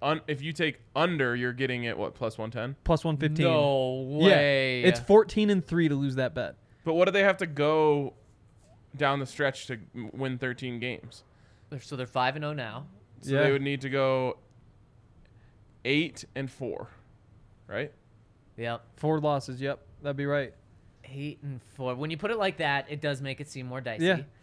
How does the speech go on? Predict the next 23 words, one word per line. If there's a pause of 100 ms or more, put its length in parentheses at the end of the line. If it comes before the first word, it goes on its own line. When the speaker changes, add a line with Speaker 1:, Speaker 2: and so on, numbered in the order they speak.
Speaker 1:
Yeah. (200)
Speaker 3:
But
Speaker 2:
True.
Speaker 3:
when
you
take
a
big
step
back
and
you're
like,
"Are
the
Eagles
gonna
be
Speaker 2:
Exactly.
Speaker 3:
fourteen
and
three?"
Speaker 2:
Exactly.